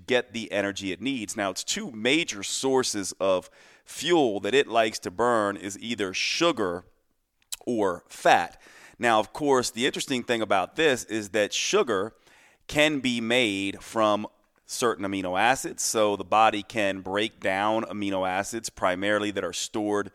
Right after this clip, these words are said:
in the form of muscle or that you eat in the form of protein and make sugar in a process called gluconeogenesis. Glucose newly made is how that translates literally. And also, uh,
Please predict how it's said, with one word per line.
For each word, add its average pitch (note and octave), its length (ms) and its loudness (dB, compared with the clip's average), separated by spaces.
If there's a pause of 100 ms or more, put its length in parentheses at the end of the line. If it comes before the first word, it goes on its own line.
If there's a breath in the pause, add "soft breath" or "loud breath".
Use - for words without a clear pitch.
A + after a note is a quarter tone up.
(400 soft breath)
in A2 140 -2
the F#2+ 60 -2
form G#2 300 -4
of E2 140 -10
muscle A2+ 420 0
or G2 140 -2
that F#2 200 -6
you F#2 220 -10
eat A#2 240 -10
in G#2 100 -8
the F#2+ 60 -8
form F#2 280 -6
of - 100 -12
protein A#2+ 600 -2 (320 soft breath)
and G#2+ 300 2
make B2+ 260 4
sugar G#2+ 460 2
in F#2+ 160 -6
a F#2+ 60 -4
process F#2+ 500 0
called F2+ 400 0
gluconeogenesis. G#2 2250 -2 (480 soft breath)
Glucose G#2 800 -2 (180)
newly G2 680 -4
made F2+ 540 -6
is E2+ 220 -14
how F2 180 -2
that F2 260 -6
translates F#2 640 -6
literally. F#2 640 -6 (520 loud breath)
And B2+ 380 4
also, B2+ 800 6
uh, A#2 460 6